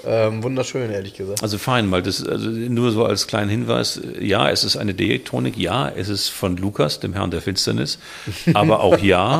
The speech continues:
Speaker 2: muss man sagen, so schlimm sind sie gar nicht, weil es ist eben einer der Überlebenden und, ähm, ich habe ihn jetzt vier Wochen in der Tiefgarage stehen gehabt, die auch nicht beheizt ist und davor stand er drei Monate im Winterlager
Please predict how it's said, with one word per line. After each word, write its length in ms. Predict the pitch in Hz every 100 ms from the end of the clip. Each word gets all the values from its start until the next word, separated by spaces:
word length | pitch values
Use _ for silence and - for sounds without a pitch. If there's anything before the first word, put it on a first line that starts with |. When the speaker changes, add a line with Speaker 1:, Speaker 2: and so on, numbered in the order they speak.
| 160
Speaker 2:
muss 140 | 110
man 140 | 113 107
sagen, 420 | 107 117 120 -
so 200 | 101 98
schlimm 240 | 110 107 98
sind 140 | 117
sie 120 | -
gar 220 | 90 80
nicht, 160 | 101 113
weil 180 | 98 92
es 140 | -
ist 140 | - -
eben 260 | 95 90
einer 240 | - 85 87
der 120 | 87
Überlebenden 500 | 87 85 82 98 110
und, 160 | 87 90 - - - -
ähm, 300 | - 87 85 -
ich 220 | 104 - - _ -
habe 220 | - 95
ihn 60 | 101
jetzt 360 | 98 - - - -
vier 240 | - 107
Wochen 220 | 107 110
in 80 | 98
der 100 | 92
Tiefgarage 460 | 85 104 - 110 107
stehen 260 | - 110
gehabt, 380 | 110 104 123 -
die 160 | - -
auch 140 | - 104
nicht 200 | 110 -
beheizt 380 | 101 110 - 120
ist 160 | 127
und 160 | - 95
davor 300 | 95 - 104
stand 240 | - 98
er 60 | 101
drei 220 | 98 98
Monate 280 | 101 95 95
im 80 | 90
Winterlager 580 | 117 113 95 80 98